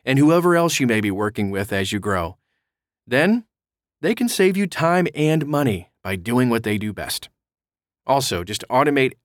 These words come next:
whatever you can, using things like pricing software that analyzes what hotels and rentals charge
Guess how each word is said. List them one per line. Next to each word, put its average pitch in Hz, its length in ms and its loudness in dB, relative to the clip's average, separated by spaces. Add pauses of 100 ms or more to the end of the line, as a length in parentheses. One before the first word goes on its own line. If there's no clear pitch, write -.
(120)
whatever 156 440 2
you 135 140 4
can, 98 380 -2 (320)
using 120 340 0
things 117 300 -2
like 104 280 -2 (460)
pricing 147 460 0
software 92 560 -2
that 90 200 -8
analyzes 110 640 -2
what 104 200 -4
hotels 110 520 0
and 95 140 -4
rentals 117 360 -4
charge 92 460 -6